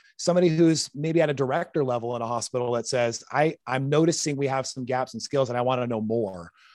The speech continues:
I need to know more in order to make better recommendations up the chain or for budget purposes." So I, I've seen it both ways, but typically, obviously an assessment is not gonna get funded unless there's budget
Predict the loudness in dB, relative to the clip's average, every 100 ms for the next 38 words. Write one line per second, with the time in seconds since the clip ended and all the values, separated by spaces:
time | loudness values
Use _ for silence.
0 | _ -2 2 2 2 0 0 0 0 0
1 | 0 2 2 2 0 -2 -2 -2 -2 -4
2 | -4 -4 -2 -2 -4 -4 -6 -8 -12 -8
3 | -8 -6 -6 -2 -2 -2 -4 -2 -2 -2
4 | 0 0 2 4 4 2 -4 -20 -20 -20
5 | -20 -12 -2 0 2 0 2 2 2 2
6 | 0 4 2 4 -4 -2 -2 -2 0 2
7 | 2 -2 _ _ _ -4 -2 -2 -4 0
8 | 0 0 -4 -4 -4 -2 -2 -4 -2 -2
9 | 2 0 0 -4 -4 -6 -2 0 2 0